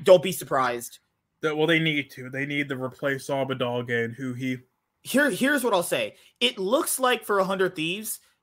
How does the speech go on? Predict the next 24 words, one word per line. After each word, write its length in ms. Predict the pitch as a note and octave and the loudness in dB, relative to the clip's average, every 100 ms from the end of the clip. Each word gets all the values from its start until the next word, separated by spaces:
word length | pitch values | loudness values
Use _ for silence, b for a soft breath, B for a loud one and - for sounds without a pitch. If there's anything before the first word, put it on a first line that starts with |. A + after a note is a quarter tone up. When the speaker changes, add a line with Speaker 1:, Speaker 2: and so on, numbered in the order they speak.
| _ | _
Speaker 1:
the 80 | F#3+ | 0
game 300 | F#3 G3+ A#3 | 2 2 0
just 180 | C4+ A#3+ | -2 -4
looks 160 | G3+ - | -6 -2
very 320 | F3+ G#3+ D3+ | 2 2 2
hard 380 | - - F3 A#3 | -4 0 2 0
for 100 | D#3+ | -6
them. 180 | A2 - | -8 4
I 120 | G3+ | 4
feel 180 | A#4 C#5 | 8 4
kinda 320 | - A#3+ C#3+ | 6 -2 -2
bad 300 | B2 B2+ C#4+ | 0 4 4
for 120 | - A#4+ | 4 2
them. 280 | A#3+ E3+ D3 | 2 0 0
Like, 160 | F3+ | 0
I 60 | B3 | 2
don't 100 | G4+ | 2
know 60 | A4 | 2
what's 160 | B3 | 0
going 180 | A3 E3+ | 0 0
on 140 | F3 | 2
with 140 | G#4+ - | 2 0
them. 260 | G#3+ E3+ | -2 -2
Like, 240 | E3 E3+ | -2 -2